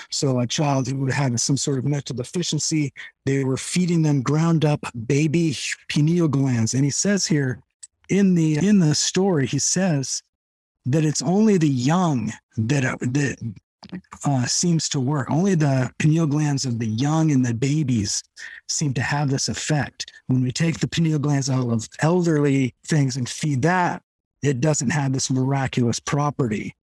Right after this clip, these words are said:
So this goes back to thinking about, okay, the giants of old, the Bible tells us that these giants were cannibals as well, and they would cannibalize humans. You know, <laughs> you go back to the story of zombies, brains,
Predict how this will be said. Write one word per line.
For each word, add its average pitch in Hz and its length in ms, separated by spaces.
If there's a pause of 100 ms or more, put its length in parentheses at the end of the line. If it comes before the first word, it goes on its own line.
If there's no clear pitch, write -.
(560)
So - 160
this 175 220
goes 170 260
back 165 360
to 143 100
thinking 151 300
about, 135 200
okay, 147 260
the 127 200
giants 165 580
of 135 140
old, 147 400 (640)
the 135 80
Bible 160 320
tells 156 260
us - 120
that 127 120
these 143 240
giants 151 420
were 135 260 (100)
cannibals 131 640
as 120 160
well, 139 340
and 117 140
they 135 120
would 127 200
cannibalize 131 760
humans. 143 560 (360)
You 127 140
know, 131 80
<laughs> - 40
you 170 120
go 165 120
back 156 280
to 160 80
the 135 60
story 151 460
of 120 160 (360)
zombies, 156 540
brains, 147 1160